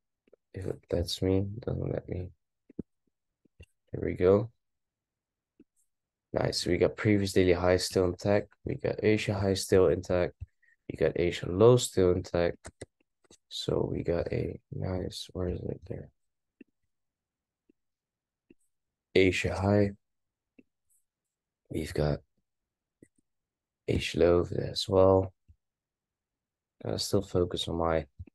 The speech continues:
articulating my English, and, uh, it doesn't need to,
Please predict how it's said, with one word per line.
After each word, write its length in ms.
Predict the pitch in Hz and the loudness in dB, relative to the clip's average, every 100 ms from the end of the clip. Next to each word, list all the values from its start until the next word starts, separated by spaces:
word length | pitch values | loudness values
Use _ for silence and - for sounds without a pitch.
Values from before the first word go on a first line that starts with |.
| _ _ _ | _ _ _
articulating 1120 | 85 90 - - - - 85 78 78 73 78 85 87 | 0 2 0 -6 -4 -2 2 2 2 0 -2 -6 -6
my 320 | 85 82 78 - _ - - _ _ _ _ _ - | -4 -4 -6 -10 _ -20 -20 _ _ _ _ _ -6
English, 720 | 85 90 78 76 - - - _ _ - | 0 2 0 -2 -4 -8 -12 _ _ -6
and, 280 | - 85 87 | -2 0 2
uh, 140 | 80 - _ _ _ | 0 -2 _ _ _
it 80 | - | 2
doesn't 300 | 90 87 64 | 2 2 0
need 180 | 85 | 0
to, 80 | - | -2